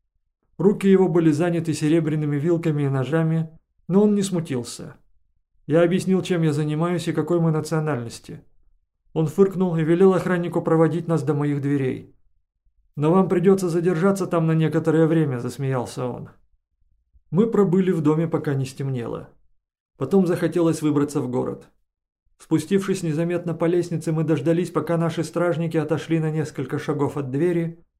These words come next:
и на цыпочках проскользнули в темноту. Нашли тихий бар недалеко от Кертнадштрассе, где можно было поговорить. Эд слегка нервничал. «Пойдём в другое место», предложил он. «Почему?»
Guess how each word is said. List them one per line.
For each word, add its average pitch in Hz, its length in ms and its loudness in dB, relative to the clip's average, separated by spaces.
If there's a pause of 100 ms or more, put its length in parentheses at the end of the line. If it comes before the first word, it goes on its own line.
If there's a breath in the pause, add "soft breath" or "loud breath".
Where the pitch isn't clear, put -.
(140)
и 165 120 2
на 185 120 2
цыпочках 196 580 0
проскользнули 147 640 0
в 135 80 -8
темноту. 135 680 -6 (720)
Нашли 165 360 -2
тихий 196 300 -2
бар 175 240 -2
недалеко 160 520 0
от 151 160 -2
Кертнадштрассе, 165 840 -4
где 139 180 -2
можно 160 320 0
было 156 200 2
поговорить. 143 720 -4 (680)
Эд 190 240 2
слегка 160 360 -2
нервничал. 135 640 -4 (680)
«Пойдём 165 220 2
в 170 40 0
другое 160 280 4
место», 139 320 -6
предложил 127 480 -2
он. - 160 -12 (280)
«Почему?» 143 540 -6